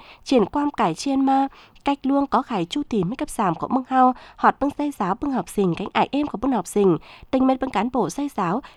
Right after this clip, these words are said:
cánh bưng cán bộ của bưng ơn trương dệt nả vỉa, bưng thì cánh có khải chu tỷ nỉ, có đề tập tư một quỷ chế bưng thì, cánh là tỏi năm tỷ xưa khảo nả vỉa chuồng hoang khảo chu tỷ nỉ.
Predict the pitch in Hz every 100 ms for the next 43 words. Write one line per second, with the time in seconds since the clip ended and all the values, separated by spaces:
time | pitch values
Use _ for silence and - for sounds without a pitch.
0 | - 196 165 233 294 226 247 214 - 185
1 | 233 262 269 - 277 277 - 202 - 151
2 | - 202 147 - - 196 262 - 214 170
3 | 170 - - 208 254 247 196 165 294 -
4 | 175 190 180 - - - 240 214 202 -
5 | 294 294 - 196 - 175 214 - 233 -
6 | 214 175 - - _ - 196 175 269 -
7 | - - 220 208 196 214 285 - 160 -
8 | 277 220 180 170 208 160 - 190 240 277
9 | 233 175 - 294 196 170 208